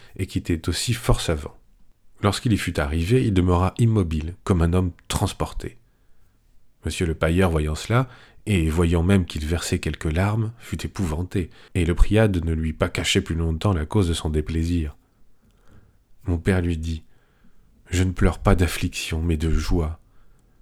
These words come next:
Vous savez le soin que j'ai pris pour ôter à mon fils la connaissance de la géométrie,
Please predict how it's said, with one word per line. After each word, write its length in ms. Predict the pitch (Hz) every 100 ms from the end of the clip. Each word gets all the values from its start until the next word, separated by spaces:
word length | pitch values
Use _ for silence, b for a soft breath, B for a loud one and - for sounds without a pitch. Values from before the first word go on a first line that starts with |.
| -
Vous 80 | 101
savez 300 | - 87 95
le 100 | 85
soin 300 | 78 110 95
que 120 | -
j'ai 120 | 87
pris 220 | 90 - 107
pour 180 | - 85
ôter 240 | 82 107
à 40 |
mon 160 | 82 82
fils 300 | - 110 -
la 80 | 80
connaissance 580 | - 95 87 - 98 92
de 60 |
la 120 | 82
géométrie, 600 | 85 85 82 85 - 117